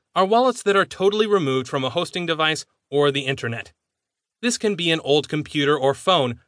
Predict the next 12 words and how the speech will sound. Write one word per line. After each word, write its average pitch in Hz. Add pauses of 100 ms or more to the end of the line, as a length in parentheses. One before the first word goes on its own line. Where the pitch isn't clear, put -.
that 156
you've 156
loaded 190
some 170
Bitcoin 147
software 131
onto 151 (240)
and 160
disconnected 135
from 127
the 127
internet. 120